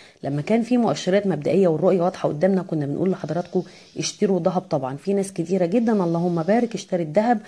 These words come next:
ودلوقتي ما شاء الله كسبوا مبالغ استحالة كانوا يحققوها في أي استثمار تاني غير الدهب، وده كنا بنقوله لما كنا بنقول لحضراتكم اشتروا. في عشرين يوم اتكلمنا فيهم قبل ال-، ال-، ارتفاع الأسعار الأخير،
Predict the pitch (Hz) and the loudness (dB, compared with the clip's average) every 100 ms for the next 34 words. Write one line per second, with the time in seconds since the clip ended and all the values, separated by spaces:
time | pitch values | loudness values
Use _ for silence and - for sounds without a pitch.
0 | - - - 170 165 202 196 165 - 185 | -14 -14 -6 -2 2 2 0 -4 0 0
1 | 151 147 139 208 - 180 160 185 208 190 | 0 -4 -4 -6 -2 -2 0 0 0 0
2 | 160 - - 202 214 143 180 180 160 - | -4 -10 -4 2 2 2 0 -2 -2 -4
3 | - - 190 185 - - 185 165 - - | -4 0 0 0 -2 0 0 -2 -12 -6
4 | 185 190 196 202 208 202 - _ - 170 | -4 -2 0 2 2 -2 -10 _ -4 0
5 | 185 180 151 175 139 - - _ - 165 | 0 0 2 2 0 -6 -14 _ -2 -2
6 | 175 165 147 147 214 240 226 156 143 170 | 0 0 0 0 2 4 4 4 0 -2
7 | 165 147 175 170 139 151 180 - 175 165 | -4 -2 -2 -2 -2 -4 -2 -2 -2 -2
8 | - 131 - - _ _ _ _ 220 170 | -6 -6 -8 -12 _ _ _ _ -6 -4
9 | - 202 190 190 311 285 - 156 170 165 | -2 0 2 2 4 2 0 -2 0 -2
10 | 160 220 247 - 165 170 165 151 139 - | -2 0 0 -2 -4 -2 -2 -2 -4 -4
11 | 147 143 139 139 - 151 - - 170 - | -4 -4 -4 -4 -6 -8 -10 -8 -6 -4
12 | 151 151 165 151 - - 247 302 | -6 -6 -4 -6 -8 0 2 2